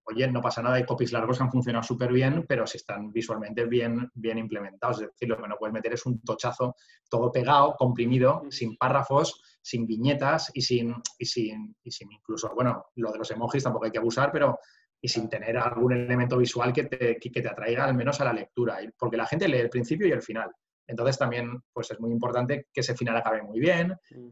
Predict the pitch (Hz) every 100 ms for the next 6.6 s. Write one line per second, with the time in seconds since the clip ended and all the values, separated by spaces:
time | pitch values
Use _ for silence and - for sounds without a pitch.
0 | _ _ - - 123 92 95 135 247 -
1 | 120 113 127 156 185 - - 123 127 113
2 | 127 127 107 - 117 107 110 131 143 139
3 | 135 139 110 - 135 131 117 - 110 101
4 | 110 110 - 120 117 120 139 170 202 -
5 | _ 117 123 113 - 139 123 101 - 101
6 | 92 120 127 123 131 131